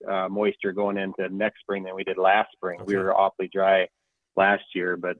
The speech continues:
Speaker 1: uh, we're in pretty good shape right now here.
Speaker 2: Yeah. Yeah. Well, we were dry at the start of last year. We're drier now than what we were a year ago,
Speaker 1: Hmm.
Speaker 2: and, and it's gonna take a lot of moisture to fix it. How,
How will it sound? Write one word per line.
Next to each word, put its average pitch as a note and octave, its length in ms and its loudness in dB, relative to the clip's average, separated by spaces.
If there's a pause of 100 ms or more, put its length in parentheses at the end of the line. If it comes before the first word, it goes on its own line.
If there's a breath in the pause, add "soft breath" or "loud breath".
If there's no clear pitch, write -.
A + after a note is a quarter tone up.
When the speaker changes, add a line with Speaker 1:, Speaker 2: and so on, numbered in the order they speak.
(120)
Speaker 1:
uh, F#2+ 220 2
we're C#3 120 4
in D#3+ 100 0
pretty D3 180 0
good C3 160 2
shape C3 260 0
right G2 220 0
now F#2 340 -2
here. F#2+ 360 -2 (500)
Speaker 2:
Yeah. A2+ 220 -12 (400)
Yeah. C3 160 -6 (280)
Well, D3+ 340 0 (840)
we G#3 140 0
were G#3 180 0
dry E3 400 2
at C#3+ 120 -4
the - 80 -8
start C3+ 300 -2
of A#2+ 80 -8
last A#2+ 360 -6
year. C3+ 120 -2
We're C#3 200 -4
drier D#3 480 2
now C3 600 0 (320)
than D3+ 180 0
what D3 180 0
we C#3 140 -4
were D3 280 0
a B2+ 120 -6
year D3+ 380 0
ago, B2 360 -2
Speaker 1:
Hmm. - 60 0
Speaker 2:
and, C3+ 200 -4 (420)
and C#3 280 0
it's D#3 240 -2
gonna F#3 180 -4
take F3 280 -2 (240)
a C3 140 0
lot C#3+ 380 2
of D3+ 60 -6
moisture D3+ 420 -4
to C3 80 -8
fix - 420 -2
it. A#2+ 180 -4
How, D3+ 120 -6